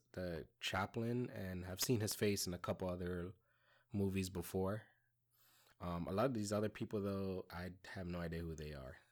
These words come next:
Um, the main character is, um, Joan Dark. That's her name. She's played by Amy Manson. I don't think I've ever seen her in anything else. And she's kind of like a lieutenant in this group of Marines,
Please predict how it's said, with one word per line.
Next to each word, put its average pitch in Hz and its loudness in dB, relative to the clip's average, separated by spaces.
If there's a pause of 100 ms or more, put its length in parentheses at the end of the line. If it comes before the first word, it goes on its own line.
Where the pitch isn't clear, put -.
Um, 78 -6
the 87 -4
main 104 4
character 87 0
is, 78 -6
um, 73 -10 (460)
Joan 87 2
Dark. 80 0 (160)
That's 73 -8
her 80 -4
name. 76 -6 (480)
She's 95 -2
played 90 -2
by 82 -2
Amy 85 0
Manson. 85 -4 (180)
I 85 -4 (420)
don't 92 2
think 104 0
I've 90 0
ever 82 0
seen 82 -2
her 80 -4
in 78 -6
anything 78 -8
else. 69 -10 (840)
And 87 0
she's - 0
kind 113 4
of 101 2
like 95 2
a - 2
lieutenant 90 0
in 82 -2
this 80 -4
group 85 -4 (120)
of 85 -4
Marines, 78 -4